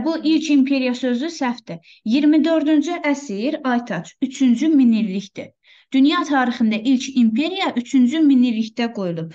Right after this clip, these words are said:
iyirmi dördüncü əsrdə. Amma bu Misir isə ikinci minillikdir, ikinci minillik. Ona görə ilk imperiya olmuşdur, səhvdir. İkini götürmürük.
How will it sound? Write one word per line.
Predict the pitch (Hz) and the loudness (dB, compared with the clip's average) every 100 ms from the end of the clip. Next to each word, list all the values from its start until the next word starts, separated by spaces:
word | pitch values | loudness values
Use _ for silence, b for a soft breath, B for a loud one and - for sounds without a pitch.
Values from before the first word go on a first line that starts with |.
| - 240 | -12 -4
iyirmi | 233 233 226 | 0 0 -2
dördüncü | 220 214 208 269 277 | -4 -4 -4 -4 -4
əsrdə. | 233 - 175 170 160 B B B B B | -8 -8 -12 -12 -16 B B B B B
Amma | 247 285 339 294 240 | 0 2 2 0 0
bu | 349 | -2
Misir | 330 311 - 392 | 0 -2 -2 -2
isə | 302 - 247 | -2 -2 -4
ikinci | 240 - 285 262 277 | -4 0 2 2 2
minillikdir, | 240 190 170 170 170 - 170 165 | 2 0 -4 -8 -10 -12 -12 -12
ikinci | 165 - 233 214 233 | -12 -2 0 2 0
minillik. | 185 160 165 123 | -2 -4 -8 -8
Ona | 220 269 | -2 2
görə | 269 262 254 | 2 0 -2
ilk | 277 247 262 | -2 0 0
imperiya | 233 233 233 233 226 247 | -2 -2 -4 -2 -4 -4
olmuşdur, | 254 233 226 226 294 | -2 0 -2 -4 -12
səhvdir. | 294 - 190 - - - | -10 -10 -10 -10 -20 -18
İkini | 220 - 262 285 | -12 -2 0 0
götürmürük. | 233 220 202 175 160 170 | -2 -6 -8 -8 -10 -14